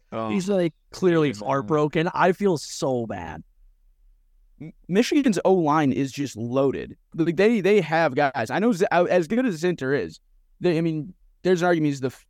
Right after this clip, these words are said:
Speaker 3: first or second best O-lineman in the country, but that's an easier position to replace than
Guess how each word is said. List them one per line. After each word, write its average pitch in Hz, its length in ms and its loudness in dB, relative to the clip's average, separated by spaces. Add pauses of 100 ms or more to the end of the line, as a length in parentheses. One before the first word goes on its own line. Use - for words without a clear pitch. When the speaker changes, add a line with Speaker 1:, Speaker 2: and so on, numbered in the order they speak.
Speaker 3:
first 160 380 0
or 151 60 -4
second 151 340 0
best 143 200 0
O-lineman 139 440 0
in 135 60 0
the 120 80 -2
country, 127 360 -4
but 123 240 -2 (400)
that's 190 240 2
an 196 140 2
easier 180 340 2
position 151 400 0
to 143 80 0
replace 139 480 -2
than 131 400 -2